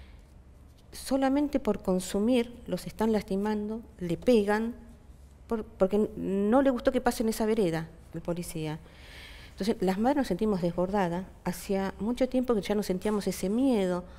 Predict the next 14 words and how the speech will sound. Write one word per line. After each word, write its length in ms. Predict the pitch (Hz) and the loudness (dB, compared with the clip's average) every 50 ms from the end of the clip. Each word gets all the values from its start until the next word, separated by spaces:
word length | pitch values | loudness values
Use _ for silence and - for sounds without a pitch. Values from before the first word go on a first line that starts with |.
| - - - - - - - - | -20 -20 -20 -20 -20 -16 -8 -4
porque 220 | - 180 - 190 | -2 0 2 2
aparte 480 | 196 196 - 285 247 - - - 220 220 | 0 2 4 2 2 2 0 -4 -4 -2
a 120 | - 170 165 | 0 0 -2
las 160 | 180 170 180 | -2 -2 0
madres 240 | 214 240 - 262 208 | -2 -2 0 -2 -4
nos 80 | - | -2
tratan 260 | - 202 202 - 196 | -2 -2 -2 -2 -4
como 240 | 185 - 170 170 170 | -6 -4 -6 -6 -6
basura, 540 | 175 175 - - - 269 226 190 175 170 - - - - - - - - | -6 -8 -8 -4 -2 -2 0 0 -2 -4 -8 -10 -16 -20 -20 -18 -16 -12
¿no? 200 | 180 175 208 277 - - - - - - - - - - - - - - | -10 -8 -8 -10 -10 -14 -20 -20 -20 -20 -20 -20 -20 -20 -20 -20 -20 -18
O 100 | - - | -16 -16
sea, 200 | - - - - - | -14 -12 -12 -12 -10
sos 260 | - - 185 220 226 | -4 0 2 2 2
madre 380 | 208 226 247 269 311 370 349 | 2 2 2 4 2 2 0